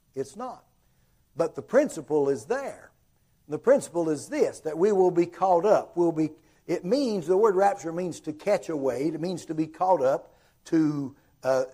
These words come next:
to speedily remove someone,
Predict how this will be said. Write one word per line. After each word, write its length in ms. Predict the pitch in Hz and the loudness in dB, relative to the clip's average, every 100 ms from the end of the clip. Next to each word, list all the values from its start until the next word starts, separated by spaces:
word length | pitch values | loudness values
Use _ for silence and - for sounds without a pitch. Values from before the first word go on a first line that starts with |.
| - - | -18 -8
to 160 | 151 | -8
speedily 840 | - - - - 311 262 196 175 165 | -6 -12 -12 2 2 4 2 2 2
remove 800 | 151 151 196 151 147 196 160 - _ _ _ _ | 0 2 2 4 2 -4 -10 -20 _ _ _ _
someone, 760 | - 180 151 143 131 131 185 | -2 -2 0 0 0 0 -6